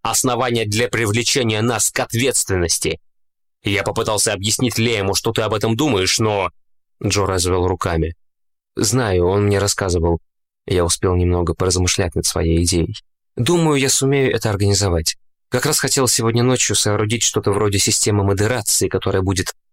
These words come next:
показывать пользователям только проверенные документы. Волонтёры нам пригодились бы, чтобы быстро просмотреть то, что осталось, если, конечно, вы им доверяете.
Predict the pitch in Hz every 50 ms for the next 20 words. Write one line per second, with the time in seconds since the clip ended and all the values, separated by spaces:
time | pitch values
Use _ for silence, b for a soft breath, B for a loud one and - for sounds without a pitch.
0 | _ _ - 113 - - 117 95 95 90 92 - - - - _ _ _ _ _
1 | - 123 127 117 110 101 95 - 104 92 92 90 - 101 101 92 - 101 - -
2 | 104 101 104 101 98 90 92 90 87 98 - 107 104 92 85 80 - - - -
3 | _ _ _ _ _ _ _ _ - 104 110 113 110 107 - 135 139 143 143 139
4 | 135 - 151 135 151 131 107 98 90 87 - 87 90 90 - - 101 104 107 104
5 | 113 123 113 - - 95 90 - - 92 - - - - - 107 95 - 101 -
6 | - - 98 - - - 92 85 82 80 - - 107 101 - - - 107 104 95
7 | - - 95 95 92 92 90 95 101 110 98 87 80 78 - - - -